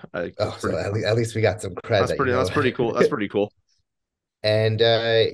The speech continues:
Speaker 2: yeah, we stopped in two thousand thirteen because, uh, we, we got to a point where we started talking whether or not we need to be taking it seriously or not. Should we move
Speaker 1: Mm.
Speaker 2: forward with it? Uh, and we had to sit down. It was, like, a long talk, and we basically said, "I think,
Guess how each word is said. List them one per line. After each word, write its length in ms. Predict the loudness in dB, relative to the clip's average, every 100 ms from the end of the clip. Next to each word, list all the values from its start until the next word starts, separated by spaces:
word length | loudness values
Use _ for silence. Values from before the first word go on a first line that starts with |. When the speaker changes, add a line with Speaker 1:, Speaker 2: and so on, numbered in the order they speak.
| -6
Speaker 2:
yeah, 220 | -4 0 0
we 140 | -2
stopped 360 | -6 -8 -8 -8
in 80 |
two 120 | 0 2
thousand 260 | 2 0
thirteen 440 | -2 -2 -6 -6 -8
because, 560 | -4 0 0 0 -6
uh, 260 | -4 -2 -2
we, 200 | -4 -10 -10
we 120 | -2
got 180 | 0 0
to 140 | 2
a 80 | 0
point 600 | 0 -2 -2 -2 -8 -16 -4
where 500 | 2 4 4 2 -2
we 120 | -4
started 280 | -2 -2 -2
talking 420 | -6 -8 -6 -4
whether 340 | 0 2 2 2
or 60 |
not 400 | 0 -4 -6 -8
we 120 | -8 -6
need 200 | -6 -8
to 80 |
be 80 | -10
taking 240 | -8 -8 -6
it 80 | -6
seriously 420 | -4 -4 -4 -6
or 140 | -4
not. 200 | -4 -4
Should 140 | -4 -6
we 100 | -4
move 160 | -6
Speaker 1:
Mm. 100 | 0
Speaker 2:
forward 280 | 2 2 0
with 160 | -4 -4
it? 180 | -6 -8 -18 -20 -20 -18 -6
Uh, 400 | -4 -2 -2 -4
and 360 | -4 -6 -8 -14 -18 _ _ -6
we 140 | -2
had 160 | 0 -2
to 60 |
sit 240 | -2 -4 -2
down. 180 | 0
It 40 | 0
was, 100 | -4
like, 80 | -4
a 40 | -2
long 260 | -2 -2
talk, 360 | -4 -2 -2 -4
and 40 |
we 40 | -4
basically 380 | -2 -2 -6 -6
said, 300 | -2 0 -2
"I 160 | -6
think, 260 | -4 -6